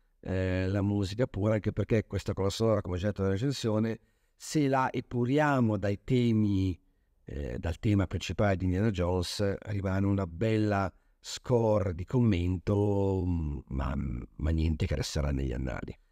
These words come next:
Al terzo posto invece Poor Things, Povere Creature,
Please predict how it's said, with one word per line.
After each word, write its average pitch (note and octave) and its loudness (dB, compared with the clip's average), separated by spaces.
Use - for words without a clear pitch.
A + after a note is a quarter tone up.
Al A3+ 2
terzo D4+ 0
posto A#3+ 0
invece G3 0
Poor E3+ -4
Things, A2 -6
Povere E3 2
Creature, A#3+ 2